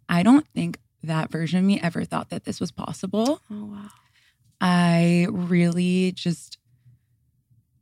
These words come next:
Speaker 1: I really just fell in the trap of, "This is me and I can't change it. So I'm just living with it," until I woke up one day and said, "No, it is not. I can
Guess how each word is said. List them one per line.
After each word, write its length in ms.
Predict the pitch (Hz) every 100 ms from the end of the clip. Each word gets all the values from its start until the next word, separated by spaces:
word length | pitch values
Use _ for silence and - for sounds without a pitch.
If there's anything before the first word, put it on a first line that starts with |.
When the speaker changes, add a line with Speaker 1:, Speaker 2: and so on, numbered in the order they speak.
| _
Speaker 1:
I 120 | - 220
really 420 | 196 202 214 247
just 200 | 226 -
fell 560 | - 175 160 165 185 - -
in 200 | 165 165
the 80 | 165
trap 420 | - 151 151 -
of, 200 | 156 -
"This 280 | - 156 -
is 140 | 175
me 580 | 160 156 147 151 175 196 -
and 300 | 160 160 -
I 120 | 165
can't 300 | 165 180 -
change 340 | - 151 151 175
it. 200 | 180 -
So 120 | -
I'm 80 | 160
just 240 | 165 -
living 360 | 175 151 165 -
with 200 | 165 -
it," 300 | - 73 - _ _ _ -
until 260 | 180 - 175
I 120 | 165
woke 200 | 160 -
up 160 | -
one 120 | - -
day 140 | -
and 140 | -
said, 280 | - - 208 -
"No, 260 | 180 165
it 80 | 196
is 140 | -
not. 340 | 180 185 - -
I 120 | -
can 500 | - - 160 87 -